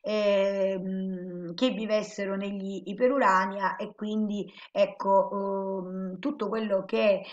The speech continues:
eh, succedeva, ehm, nella vita, eh, degli uomini era, eh, dovuto al caso.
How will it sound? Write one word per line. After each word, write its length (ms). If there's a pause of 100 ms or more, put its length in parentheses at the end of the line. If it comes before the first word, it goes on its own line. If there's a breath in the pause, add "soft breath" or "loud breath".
(180 loud breath)
eh, 200
succedeva, 880
ehm, 840
nella 380
vita, 600
eh, 300
degli 220
uomini 540
era, 540
eh, 260
dovuto 460
al 160
caso. 440